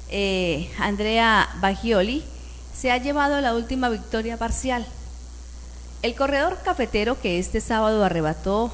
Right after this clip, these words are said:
eh, el maillot del líder al portugués Joao Almeida y su equipo de Bora,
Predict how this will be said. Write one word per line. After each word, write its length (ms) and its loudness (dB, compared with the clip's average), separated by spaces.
eh, 340 0
el 380 2
maillot 680 2
del 420 4
líder 360 4
al 140 -2
portugués 640 0
Joao 320 4
Almeida 560 0
y 80 -4
su 120 -2
equipo 400 -2
de 140 4
Bora, 400 6